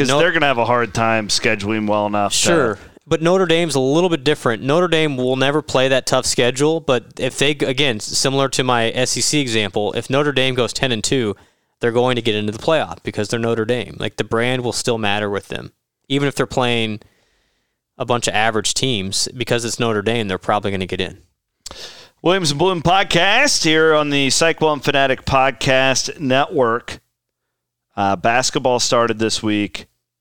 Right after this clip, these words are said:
Speaker 1: Really not a ton of information because it's just, it's kind of, uh, everybody gets to know one another, yada, yada, yada.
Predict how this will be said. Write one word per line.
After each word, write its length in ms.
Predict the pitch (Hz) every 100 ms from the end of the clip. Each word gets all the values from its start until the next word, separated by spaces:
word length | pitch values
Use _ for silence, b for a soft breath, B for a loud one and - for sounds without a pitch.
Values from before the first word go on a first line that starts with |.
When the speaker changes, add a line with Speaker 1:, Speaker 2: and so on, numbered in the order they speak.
| _ _ _ _
Speaker 1:
Really 360 | 131 143 170 160
not 220 | 135 120
a 20 | 110
ton 220 | 104 95
of 100 | 90
information 560 | 90 90 87 87 -
because 320 | 85 85 87 85
it's 180 | 87
just, 460 | - 110 98 - -
it's 220 | 117 -
kind 320 | - 110 110
of, 180 | 107 95
uh, 380 | 95 92 87 82 - _ _ _ _ 110
everybody 300 | 107 98 95
gets 260 | 92 -
to 60 | 101
know 200 | 127 131
one 180 | 127 120
another, 300 | 113 107 104
yada, 260 | 95 90
yada, 240 | 87 87 85
yada. 460 | 104 120 117 107